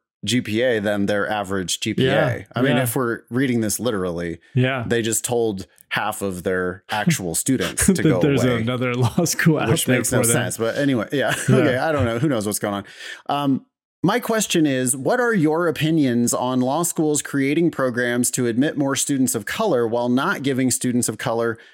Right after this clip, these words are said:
Speaker 1: resources to help them succeed at their institution? Hmm.
Speaker 2: Oh, hmm? Was this referring to the fact that they have a lower G P A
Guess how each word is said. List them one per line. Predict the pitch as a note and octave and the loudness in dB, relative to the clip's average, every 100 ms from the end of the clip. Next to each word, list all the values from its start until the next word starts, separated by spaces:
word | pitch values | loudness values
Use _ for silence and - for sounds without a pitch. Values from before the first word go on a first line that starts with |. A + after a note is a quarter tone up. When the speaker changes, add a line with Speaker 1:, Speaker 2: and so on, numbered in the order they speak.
| _ - | _ 0
Speaker 1:
resources | C#3+ G3+ - C#3+ C3+ D3 B2+ - | 2 2 2 0 -2 0 -2 -2
to | C#3+ A#2+ | -2 -2
help | - F#3+ F#3+ | -2 -4 -2
them | C3+ C#3+ C#3+ | -2 0 0
succeed | - B2 - - E3 F3+ D#3+ - | 0 -2 -2 -2 -2 -2 -2 -2
at | D3 D#3 - | -4 -4 -6
their | A#2 C3+ C#3+ D3 C3 | -2 0 2 0 0
institution? | B2 B2 - A2+ - - A#3+ - F2+ - - _ _ _ _ _ - - - | 0 0 -2 -4 -4 0 0 0 -4 -6 -16 _ _ _ _ _ -20 -10 -4
Hmm. | G2 C#2+ | -2 0
Speaker 2:
Oh, | E3 D3 A#2 A2+ _ _ _ _ | 0 0 -2 -4 _ _ _ _
hmm? | A#2+ F3+ C4 _ _ _ _ _ _ _ A#2+ | 0 2 0 _ _ _ _ _ _ _ 0
Was | B2+ C3+ | 2 2
this | E3+ | 2
referring | E3+ C#3+ - C3 C#3+ D3 | 0 -2 -2 0 2 0
to | - | 0
the | A#2+ | -4
fact | - A#2 A#2+ - | -2 -4 -4 -4
that | A2+ | -4
they | A#2+ | -2
have | A#2 A2 | -2 -2
a | |
lower | G#2 G#2+ A2 | -2 -2 -2
G | G2+ G#2+ | -4 -6
P | G2+ G#2 G2 | -4 -4 -4
A | F#2+ | -6